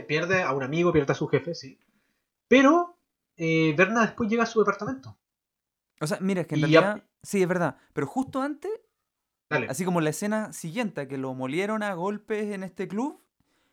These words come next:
Speaker 2: él hace una llamada telefónica. Que, que uno no
Speaker 1: Ajá.
Speaker 2: entiende mucho porque uno se pierde en los personajes, pero, pero habla con Frankie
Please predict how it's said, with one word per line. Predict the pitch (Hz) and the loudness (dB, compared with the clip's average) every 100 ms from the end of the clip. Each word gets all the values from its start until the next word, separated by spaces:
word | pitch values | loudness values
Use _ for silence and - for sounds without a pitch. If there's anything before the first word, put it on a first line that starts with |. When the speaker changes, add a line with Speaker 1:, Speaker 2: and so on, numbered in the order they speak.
| _ _ - | _ _ -6
Speaker 2:
él | 170 185 | -2 -2
hace | 180 190 | -2 -2
una | 175 | -2
llamada | 156 185 | -2 -4
telefónica. | 185 160 - 165 151 110 107 - _ _ _ _ _ _ _ _ _ _ _ | -4 -6 -2 -2 0 -2 -8 -12 _ _ _ _ _ _ _ _ _ _ _
Que, | - 139 | -6 -4
que | 165 | -2
uno | 196 | 0
no | 196 | 0
Speaker 1:
Ajá. | 185 | 0
Speaker 2:
entiende | 202 202 202 | 2 2 2
mucho | 214 220 | 2 0
porque | 196 190 | -2 -4
uno | 190 | -4
se | 185 | -2
pierde | 196 202 | -2 -2
en | |
los | 180 | -6
personajes, | 165 - 165 180 147 | -10 -10 -8 -6 -6
pero, | 147 143 139 | -4 -4 -4
pero | 143 143 139 - | -2 -2 -2 -2
habla | 156 175 | -2 -2
con | 156 139 | -2 -4
Frankie | - 240 196 202 240 | -2 0 -2 -4 -10